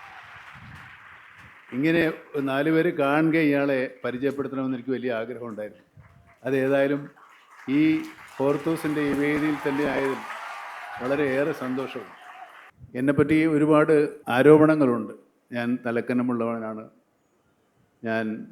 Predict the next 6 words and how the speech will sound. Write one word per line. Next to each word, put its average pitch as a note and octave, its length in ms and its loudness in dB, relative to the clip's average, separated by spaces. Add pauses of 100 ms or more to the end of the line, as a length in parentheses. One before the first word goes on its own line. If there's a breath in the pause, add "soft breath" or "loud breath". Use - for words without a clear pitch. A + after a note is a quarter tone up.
(260)
അഹ-, A2+ 200 -8 (160)
അഹങ്കാരിയാണ്, B2 840 -4 (360)
ഗർവുള്ളവനാണ്, A#2+ 840 0 (360)
ക്ഷിപ്രകോപിയാണെന്നൊക്കെ A2+ 1160 -4 (960)
ഈ - 20 0 (160)
പറഞ്ഞവരൊക്കെ A2+ 680 -2